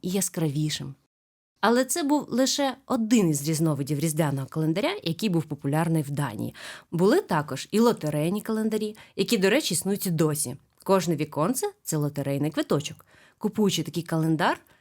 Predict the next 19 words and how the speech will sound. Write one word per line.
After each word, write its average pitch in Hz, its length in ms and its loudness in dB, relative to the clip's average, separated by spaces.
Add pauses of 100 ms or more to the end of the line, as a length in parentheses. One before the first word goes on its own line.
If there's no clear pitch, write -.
(160)
можна 160 260 0
було 156 240 0
зробити 165 420 0
благодійний 160 500 0
внесок. 143 460 -2 (320)
А 156 100 0
якщо 165 300 0
пощастить, - 800 -6 (340)
виграти 156 500 -2 (180)
подарунковий 147 600 -2
сертифікат - 600 -6 (200)
або 156 200 0
святковий 196 540 -2
набір 143 380 -2
з - 40 -12
шоколадом 247 680 -4
чи - 140 -8
різдвяними 180 680 -4
смаколиками. 135 1000 -4